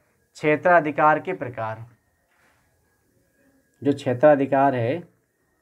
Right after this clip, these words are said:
उसके प्रकार देखिए। ठीक,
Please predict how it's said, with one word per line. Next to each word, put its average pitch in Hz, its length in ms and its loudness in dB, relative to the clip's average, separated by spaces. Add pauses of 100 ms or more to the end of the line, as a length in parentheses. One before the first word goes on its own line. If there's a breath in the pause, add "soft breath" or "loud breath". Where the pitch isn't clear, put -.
(920)
उसके 120 220 -4
प्रकार 127 420 0
देखिए। 104 460 -10 (2750)
ठीक, 165 340 -6